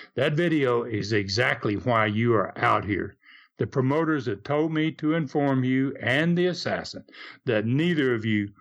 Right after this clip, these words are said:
will be allowed in the studio when today's semifinal match for the T V championship is on." The crowd booed, but I smiled and said,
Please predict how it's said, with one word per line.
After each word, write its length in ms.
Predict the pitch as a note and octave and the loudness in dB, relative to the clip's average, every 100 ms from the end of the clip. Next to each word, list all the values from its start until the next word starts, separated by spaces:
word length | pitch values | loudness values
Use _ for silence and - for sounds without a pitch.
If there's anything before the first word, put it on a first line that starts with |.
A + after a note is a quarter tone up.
| - C3 | -10 -2
will 180 | A#2+ | -2
be 220 | A2+ B2 B2 | 0 2 2
allowed 480 | A#2 B2+ C#3+ D3+ | 2 2 2 0
in 100 | D3+ | 0
the 80 | D#3 | 0
studio 720 | - - D3 A#2+ A#2 A2+ A2+ - - - | -2 -2 0 2 2 2 -2 -8 -20 -2
when 140 | B2 | -2
today's 600 | - A2 G2 C#3+ F3 F3 | 0 -2 0 0 0 -2
semifinal 720 | - B2+ G#2+ G2+ A2 F#2 F#2 | -2 0 0 -2 -2 0 0
match 340 | F#2+ F#2 F#2 - | 0 0 -2 -4
for 120 | G#2 | -2
the 100 | G2 | -2
T 240 | - A#2+ | 2 2
V 160 | G2+ G2 | 2 0
championship 800 | G2 G#2+ G2+ G#2 F#2 - F#2 - | 2 2 2 0 0 0 0 0
is 140 | G#2 | 2
on." 340 | G2 F2+ E2 - _ _ _ | 4 2 0 -8 _ _ _
The 80 | A#2 | 2
crowd 360 | G2 C#3 D3 B2+ | 4 4 2 2
booed, 360 | C3 A#2+ B2 A#2+ | 2 2 0 -6
but 160 | A#2+ A2+ | -4 2
I 160 | A#2 C3 | 2 2
smiled 400 | - A#2 A#2+ A#2+ | 0 0 0 -2
and 120 | A#2 | -4
said, 260 | B2+ A#2+ | -6 -6